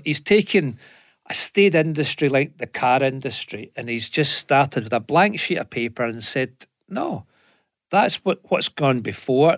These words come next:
This is how you're gonna build a car." He's then taken on an even more difficult task of space rockets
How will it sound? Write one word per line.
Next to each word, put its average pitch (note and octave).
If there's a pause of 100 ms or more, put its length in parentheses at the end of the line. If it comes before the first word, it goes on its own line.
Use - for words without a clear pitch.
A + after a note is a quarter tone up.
This -
is G3
how D#3+
you're C#3+
gonna B2+
build A#2
a G#2
car." F#2+ (640)
He's G3+
then B3+
taken G#3+
on F3+
an E3+
even E3
more G3
difficult D3
task B2 (100)
of C#3+ (400)
space -
rockets -